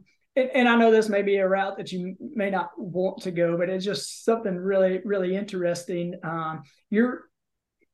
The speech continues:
you work with, uh, the leadership of of churches.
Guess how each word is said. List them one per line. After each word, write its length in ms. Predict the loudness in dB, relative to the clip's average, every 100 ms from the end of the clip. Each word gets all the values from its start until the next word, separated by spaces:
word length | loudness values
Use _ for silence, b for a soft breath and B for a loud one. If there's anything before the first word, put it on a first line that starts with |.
| -4
you 220 | 2 4
work 340 | 6 4 4
with, 600 | 0 2 4 4 4 0 -4 -12 -8
uh, 760 | -4 -2 -2 -2 -4 -6 -6
the 100 | -4
leadership 640 | -2 -2 -2 0 -2 -2 -8 -6
of 520 | -2 0 0 0 -6 -16 _ _ _ _ _ -10
of 120 | -4
churches. 480 | 0 0 2 0